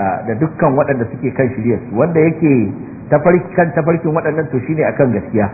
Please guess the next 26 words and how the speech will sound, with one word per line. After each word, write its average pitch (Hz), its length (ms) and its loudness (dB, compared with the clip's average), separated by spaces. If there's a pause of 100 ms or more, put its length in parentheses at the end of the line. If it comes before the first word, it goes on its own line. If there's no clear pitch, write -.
(420)
Wanda 160 240 4
kuma 160 240 2
ya 165 160 6
bar 165 240 4
tafarkin 170 400 0
waɗannan, 160 480 0 (400)
to, 117 40 0
ya 143 200 6
saki 127 160 -4
gaskiya. 107 400 -2 (480)
A 120 160 2
dukkan 160 480 2
babubbuka 143 640 2
daga 104 240 -6
cikin 135 160 -6
babubbukan 135 480 -2
aqida, 110 400 -4 (160)
a 107 80 -6
kowane 147 400 2
babi, 117 240 0 (480)
abinda 151 240 0
waɗannan 147 400 2
suke 139 240 -6
kai 156 160 0
shine 120 240 0
gaskiya. 95 400 -2